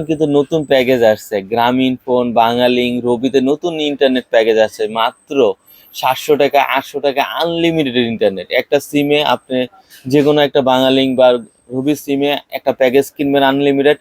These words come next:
কিনে দশটা পনেরোটা ডিভাইস একটার মাধ্যমে চলতে পারবে, সেক্ষেত্রে সাশ্রয়ী হবে। টিভি থাকলে টিভিও চলবে, ল্যাপটপও চলবে, কম্পিউটার চলবে।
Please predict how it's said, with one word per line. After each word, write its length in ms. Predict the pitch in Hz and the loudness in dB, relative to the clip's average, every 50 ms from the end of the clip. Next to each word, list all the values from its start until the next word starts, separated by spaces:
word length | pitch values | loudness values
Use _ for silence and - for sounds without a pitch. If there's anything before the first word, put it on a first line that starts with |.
| _ _ | _ _
কিনে 260 | - 156 151 156 170 175 165 _ _ _ _ _ - | -2 -2 0 2 0 -2 -2 _ _ _ _ _ -4
দশটা 380 | - 160 165 160 - - - 151 | 0 0 0 0 0 -2 -4 -4
পনেরোটা 380 | 131 151 156 151 147 135 143 139 | -2 -2 -2 -2 0 2 2 2
ডিভাইস 340 | 131 135 127 143 151 156 - _ | 2 4 4 4 2 2 0 _
একটার 340 | - 147 143 _ - 151 139 | -4 -4 -4 _ -4 -2 0
মাধ্যমে 340 | 139 123 113 104 120 117 120 | 0 -2 -2 -2 -4 -4 -4
চলতে 320 | - 123 113 107 98 113 98 | -4 -4 -6 -4 -2 -4 -2
পারবে, 280 | 98 98 90 98 90 98 _ _ _ _ _ _ - _ | 0 -2 -4 -4 -10 -16 _ _ _ _ _ _ -20 _
সেক্ষেত্রে 460 | - 147 139 123 139 123 - 135 135 | -2 -2 2 2 2 0 2 0 0
সাশ্রয়ী 440 | - - 139 127 - - - 120 120 | 0 0 -2 -2 -2 -2 -2 0 0
হবে। 160 | 113 101 110 104 - - | 0 0 -2 -4 -2 0
টিভি 220 | 151 147 147 156 151 | 0 0 2 2 0
থাকলে 280 | - 147 139 123 139 143 139 | 2 0 -2 0 0 0 0
টিভিও 400 | - 156 156 139 143 143 143 143 | 0 -2 0 2 4 4 2 2
চলবে, 340 | - 147 143 139 143 170 175 143 | 2 0 0 0 0 0 0 2
ল্যাপটপও 440 | 123 127 127 - - 139 127 135 | 2 2 0 0 -2 -2 -2 -2
চলবে, 260 | 131 - 143 139 143 151 | -2 -2 -2 -2 -2 -4
কম্পিউটার 480 | - - 151 147 139 131 113 117 113 104 | 0 0 -2 -2 0 0 0 0 0 0
চলবে। 340 | - - 101 98 95 95 | -2 -4 -4 -4 -4 -6